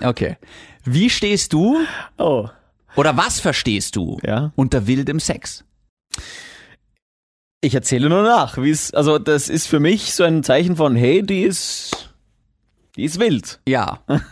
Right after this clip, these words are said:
Speaker 1: das hat überhaupt nicht meine Frage beantwortet.
Speaker 2: Naja, warte. Also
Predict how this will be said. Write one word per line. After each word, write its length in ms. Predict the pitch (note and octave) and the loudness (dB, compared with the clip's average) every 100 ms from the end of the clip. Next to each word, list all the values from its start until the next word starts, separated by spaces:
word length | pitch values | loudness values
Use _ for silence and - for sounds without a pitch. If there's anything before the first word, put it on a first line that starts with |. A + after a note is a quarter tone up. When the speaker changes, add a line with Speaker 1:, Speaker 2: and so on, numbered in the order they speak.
| - | -8
Speaker 1:
das 240 | A2 - C3 | -6 -2 -2
hat 340 | G2+ G2 B2 | -2 -4 0
überhaupt 420 | B2+ A2 C3 D3+ | 0 2 0 0
nicht 140 | E3+ D#3+ | -2 -2
meine 140 | D#3 | -2
Frage 260 | F3+ A#3 A2+ | 0 0 0
beantwortet. 380 | G#2+ A2+ D#3 F3 | 0 2 2 4
Speaker 2:
Naja, 120 | G3 | 4
warte. 480 | A3 G#3 B2+ A2+ B2 - G#3+ A2 - - | 4 4 2 0 -2 -4 -2 -2 -4 0
Also 340 | D#3 F3 F3+ | 2 4 2